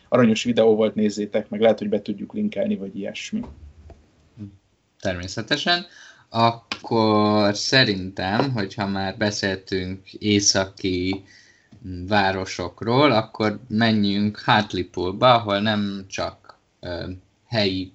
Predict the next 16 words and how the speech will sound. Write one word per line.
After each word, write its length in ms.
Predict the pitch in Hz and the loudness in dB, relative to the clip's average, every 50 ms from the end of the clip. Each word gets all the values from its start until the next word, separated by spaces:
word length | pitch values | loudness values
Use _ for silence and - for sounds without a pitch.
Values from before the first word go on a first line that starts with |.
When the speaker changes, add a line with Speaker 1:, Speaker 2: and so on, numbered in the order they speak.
| _ _ - | _ _ -8
Speaker 2:
választás 600 | 110 95 98 104 110 123 123 - - 131 131 127 | -4 -2 0 0 0 0 0 2 2 2 2 2
lesz, 200 | - 135 131 - | 0 0 0 0
hanem 220 | - 117 110 107 110 | 0 -2 -2 -2 0
parlamenti 640 | - 156 147 110 95 87 87 87 87 92 - - 82 | 2 2 2 2 2 -2 -6 -6 -8 -10 -10 -12 -12
választás 580 | - 90 87 87 87 - - - 90 87 - - | -10 -8 -8 -8 -6 -8 -8 -8 -8 -10 -10 -12
is 140 | - - - | -12 -8 -2
lesz, 340 | 107 117 127 127 123 - - - - - - - _ _ | 0 2 2 2 0 -4 -8 -18 -20 -20 -20 -20 _ _
ugyanis 580 | - 117 123 113 107 95 98 107 117 107 - - | -2 -2 0 2 2 2 2 0 0 0 0 0
a, 260 | 98 95 92 92 90 92 92 85 - | 2 2 4 4 2 0 -2 -6 -10
a, 440 | - 92 90 90 90 90 90 90 87 - | -10 -8 -6 -4 -4 -4 -4 -4 -6 -10
az 320 | - 82 87 90 87 - | -12 -10 -8 -6 -4 -2
eddig 560 | - 107 107 101 98 104 95 95 98 101 - _ | 0 0 0 0 -2 -4 -4 -6 -6 -10 -14 _
képviselő 800 | - - 107 101 101 - 85 82 - - 92 90 92 98 98 95 | 2 2 2 2 2 -2 -8 -8 -6 -4 -4 -2 0 2 2 2
munkáspárti 1300 | 98 98 98 98 92 - 85 85 - - - - 85 85 87 92 - - - - 90 90 85 87 - - - _ _ _ - - - - - _ _ _ _ - | 2 0 -2 -4 -4 -6 -6 -6 -6 -4 -2 -2 -2 -2 -2 -4 -6 -10 -12 -6 -4 -4 -4 -4 -6 -12 -20 _ _ _ -20 -20 -20 -20 -20 _ _ _ _ -2
képviselő 960 | - 123 107 104 - 101 90 - - 95 90 87 92 98 107 131 160 156 - _ _ _ _ _ _ _ _ _ _ _ | 2 2 2 2 2 -2 -2 -2 0 -2 -2 0 2 4 4 4 2 -2 -6 _ _ _ _ _ _ _ _ _ _ _
egy 640 | - 98 98 98 95 98 98 101 104 - - - | -8 -4 -4 -2 -2 -2 -2 -4 -8 -12 -14 -16